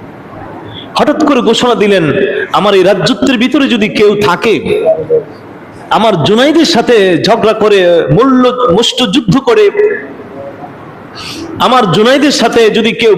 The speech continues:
পারে, আমি তাকে অনেক অনেক স্বর্ণ মুদ্রা, আমি তাকে অনেক অনেক অর্থ সম্পদ পুরস্কার হিসাবে দেব এবং আন্তর্জাতিক সম্মান দিব।"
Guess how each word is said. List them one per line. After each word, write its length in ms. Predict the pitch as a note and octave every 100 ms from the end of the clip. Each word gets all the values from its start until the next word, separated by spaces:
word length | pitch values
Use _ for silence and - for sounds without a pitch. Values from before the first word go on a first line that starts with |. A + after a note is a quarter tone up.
| G3
পারে, 340 | F#3 G#3+ G#3+
আমি 280 | E3+ F#3+ A3+
তাকে 760 | E3+ F3 F3 G3 F3+ D#3+ F#4+ - - F#4+ - - - - - - - -
অনেক 460 | G#3 C#4+ C4 G#3
অনেক 220 | A3 G#3+ -
স্বর্ণ 300 | G3+ F#3 F#3+
মুদ্রা, 500 | F#3 D#3+ G#3+ C4 D#4 - - - -
আমি 180 | F#3 G#3+
তাকে 380 | G3 G3 F#3
অনেক 560 | D#3 D#3+ G#3+ B3+ G#3 D3+
অনেক 240 | F3+ F3+
অর্থ 260 | D3 G3+ G#3
সম্পদ 420 | F#3+ F#3+ D#3+ D#3+
পুরস্কার 460 | - E3+ D3+ - E3
হিসাবে 280 | C#3 D3 D3
দেব 180 | F#3 D4 E4+ D#5+ D#5+ E5
এবং 240 | E3+ E3+ E3+
আন্তর্জাতিক 680 | F3+ G#3+ E3 D#3+ E3+ D#3+ D#3+
সম্মান 400 | D3+ E3+ C#3+ B2+
দিব।" 300 | A2 G#2+ B1